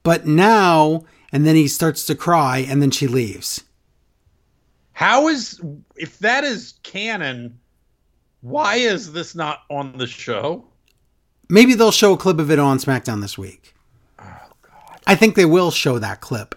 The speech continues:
Speaker 1: and they'll still call it an exclusive. That's my guess.
Speaker 2: So you're telling me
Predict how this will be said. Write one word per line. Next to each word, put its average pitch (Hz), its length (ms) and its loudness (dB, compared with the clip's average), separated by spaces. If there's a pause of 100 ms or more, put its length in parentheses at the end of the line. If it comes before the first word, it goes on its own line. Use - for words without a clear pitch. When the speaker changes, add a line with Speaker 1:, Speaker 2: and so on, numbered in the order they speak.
(120)
Speaker 1:
and 214 300 4
they'll 170 120 0
still 240 380 -2
call 220 260 0
it 214 80 0
an 202 120 2
exclusive. - 880 -2 (520)
That's 170 140 -2
my 185 140 2
guess. 131 280 0
Speaker 2:
So - 260 -4
you're 185 200 -2
telling 202 320 -4
me 156 240 -8